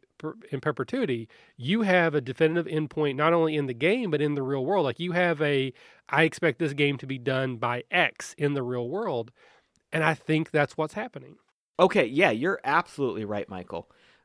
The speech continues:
Speaker 2: I have not written a schedule. I don't know on this date this will happen, and by this date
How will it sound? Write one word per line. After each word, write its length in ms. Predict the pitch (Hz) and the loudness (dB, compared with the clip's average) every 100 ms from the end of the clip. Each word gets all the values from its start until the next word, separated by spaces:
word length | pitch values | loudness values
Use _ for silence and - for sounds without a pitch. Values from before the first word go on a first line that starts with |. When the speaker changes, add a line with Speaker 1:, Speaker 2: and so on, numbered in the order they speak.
| _ _ | _ _
Speaker 2:
I 160 | 135 151 | 2 2
have 360 | - 175 165 | 2 2 2
not 360 | 160 147 139 - | 0 -2 -2 -8
written 420 | - 110 - 127 120 | -12 -10 -8 -10 -8
a 140 | 120 | -8
schedule. 800 | 113 - - 127 147 170 180 185 - | -10 -8 -2 0 0 -2 -2 -4 -2
I 160 | 123 | -2
don't 300 | 131 131 123 117 | 2 0 0 -6
know 460 | 117 117 117 113 - | -4 0 0 -2 -2
on 220 | 120 110 | -4 -2
this 240 | 131 - | -4 -4
date 300 | - 123 - | -2 -2 -2
this 220 | 120 - | -8 -6
will 140 | 120 120 | -6 -4
happen, 540 | 127 113 131 123 123 - | -4 -4 -4 -6 -8 -10
and 220 | 107 101 | -10 -6
by 180 | 113 113 | -4 -4
this 300 | 101 113 - | -4 -10 -8
date 360 | 117 110 104 | -6 -6 -6